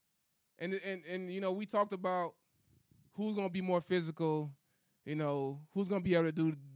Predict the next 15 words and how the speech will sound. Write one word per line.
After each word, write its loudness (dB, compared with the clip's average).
the -2
different 0
things, 2
but 0
really 4
just 0
came -2
down 0
to -2
being 0
able, -2
being 2
able 4
to 0
execute. -4